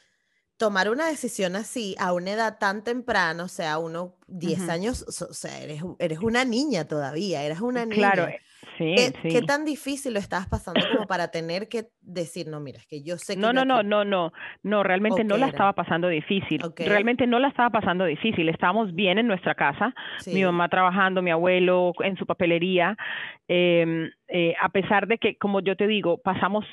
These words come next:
Speaker 2: dificultades
Speaker 1: Ujú.
Speaker 2: todos por... Todos en el Chocó pasamos dificultades, tener que estudiar
Speaker 1: Sí.
Speaker 2: con velas porque no teníamos electricidad, pero no,
Speaker 1: Wow.
Speaker 2: no era solamente yo ni mi vecino, éramos todos. No
Speaker 1: Ujú.
Speaker 2: teníamos acueducto, pero éramos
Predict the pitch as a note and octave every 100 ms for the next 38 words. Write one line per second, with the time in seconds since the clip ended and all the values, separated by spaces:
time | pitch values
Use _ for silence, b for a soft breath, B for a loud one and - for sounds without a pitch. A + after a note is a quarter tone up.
0 | - F#3 E3 G#3+ G#3 F#3+ F3 D3+ _ G#3
1 | G3 A3 F#3 F3 F3+ - - - F#3+ E3+
2 | G#3+ E3+ E3 F#3+ - - F#3 F3 - _
3 | _ A3 A3+ A#3 G#3+ F3 F3+ F#3+ F#3+ F3
4 | F3+ F3+ E3 D3+ F#3 E3+ - E3+ E3 F#3
5 | - F3+ E3+ E3+ F#3 E3+ F#3 A3 - F3
6 | D#3+ F3 E3 E3+ F3 D#3+ F3+ D#3 D#3+ F3
7 | E3+ F3 D#3+ - G3+ F#3+ F#3+ G3 G3 G#3
8 | G3+ G3 F#3 F3+ D#3+ F#3 D#3+ D#3 F#3 F3+
9 | E3+ D3 F#3+ D#3+ E3 G3+ A3 B B B
10 | _ - G#3+ F#3 E3 F3 B B F#3+ F3+
11 | F#3 F#3+ G3+ G3 F#3+ F3 F3+ F#3 F3 G#3+
12 | - C4+ F#3+ F3+ D#3